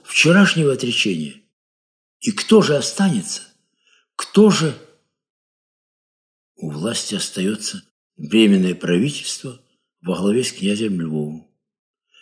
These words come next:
До учредительного собрания, которое решит государственное устройство, срок его не определен.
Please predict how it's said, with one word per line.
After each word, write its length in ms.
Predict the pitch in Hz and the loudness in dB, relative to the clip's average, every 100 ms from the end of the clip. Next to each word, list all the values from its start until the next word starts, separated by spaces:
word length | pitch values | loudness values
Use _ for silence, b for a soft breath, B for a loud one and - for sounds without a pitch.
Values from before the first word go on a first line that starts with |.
| b - | b -2
До 180 | 85 | 2
учредительного 840 | 123 127 135 135 143 147 139 143 131 | 4 2 0 0 -2 0 0 2 0
собрания, 680 | - 131 120 143 147 143 | 0 0 2 4 2 0
которое 540 | 131 127 143 143 139 131 | -2 -4 2 4 4 4
решит 380 | 123 - 143 127 | 2 0 -6 -4
государственное 640 | 123 120 117 120 - 117 | -6 -4 -4 -4 -6 -8
устройство, 640 | 107 107 101 92 - 87 _ _ _ _ b b b | -8 -4 -4 -4 -12 -18 _ _ _ _ b b b
срок 380 | - 131 160 - | 0 4 4 4
его 160 | 143 143 | 0 2
не 100 | 143 | 2
определен. 680 | 123 123 117 98 92 82 | 2 2 4 2 0 -8